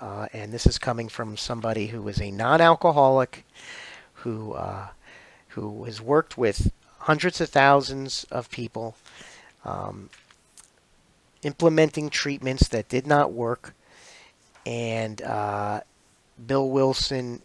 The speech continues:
is somebody that, uh, Doctor Silkworth knew, and, uh, Bill asked for his endorsement, and he did get it, and that's why it's in the literature.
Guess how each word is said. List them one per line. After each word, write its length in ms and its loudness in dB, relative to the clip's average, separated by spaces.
is 600 -6
somebody 840 -2
that, 460 -2
uh, 360 -2
Doctor 360 0
Silkworth 640 -6
knew, 380 2
and, 640 -4
uh, 460 -4
Bill 300 0
asked 340 0
for 180 -10
his 220 -10
endorsement, 720 -8
and 460 -12
he 280 -12
did 220 -6
get 200 -4
it, 180 -6
and 200 -12
that's 260 -12
why 260 -8
it's 280 -10
in 160 -12
the 80 -8
literature. 420 0